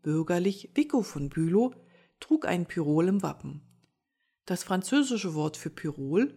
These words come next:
Loriot, nutzte dieser dann als Künstlernamen.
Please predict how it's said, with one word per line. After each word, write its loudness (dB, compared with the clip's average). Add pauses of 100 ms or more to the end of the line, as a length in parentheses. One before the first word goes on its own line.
(180)
Loriot, 2 (320)
nutzte 2
dieser 6
dann 0
als -2
Künstlernamen. -4